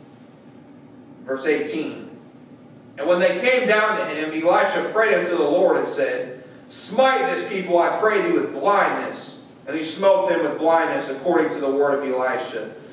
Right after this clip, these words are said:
So you see, God has the ability to close people's eyes, to blind them, and to open people's eyes, like he was able to show Elisha's servant.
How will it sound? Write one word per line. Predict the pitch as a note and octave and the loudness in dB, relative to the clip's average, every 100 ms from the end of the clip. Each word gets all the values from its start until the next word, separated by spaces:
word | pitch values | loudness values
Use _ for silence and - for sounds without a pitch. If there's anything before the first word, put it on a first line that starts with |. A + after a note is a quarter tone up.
| - | -12
So | D#3+ | -4
you | D3 | -2
see, | D3 G3 G3 - | 0 -2 -2 2
God | G3 F#3+ F#3 | 4 4 4
has | F3 | 2
the | F3 F3+ F3+ | 2 2 2
ability | F3+ F#3 F#3 F#3 F3 | 4 4 2 2 0
to | - - | -2 -4
close | - E3+ D4 A#3+ B3 B3 | -2 4 6 4 0 0
people's | C4 B3+ B3 | 0 2 4
eyes, | A#3 A3 - - | 4 4 2 2
to | E3+ | 0
blind | E3+ F3+ - B3 B3 | 2 2 2 2 0
them, | B3+ C#4+ - - - - - | 2 2 -2 -6 -12 -10 -2
and | F3+ | 2
to | G#3+ G#3+ | 4 4
open | A#3 A#3+ G#3+ - | 4 4 4 0
people's | F#3+ - E3 D#3 | -2 -4 -2 0
eyes, | D#3+ D#3+ D#3 | 4 4 4
like | D#3+ G3 | 2 0
he | F#3+ | -2
was | F3 | 2
able | F3 F3+ F3+ E3 | 4 4 0 -2
to | D3+ | -4
show | - F3 E3+ F3 E3+ | 0 4 4 4 2
Elisha's | D#3 E3 F3 D3+ D3 | 2 2 2 -2 -6
servant. | - G#3 G3 C3+ | -2 2 2 0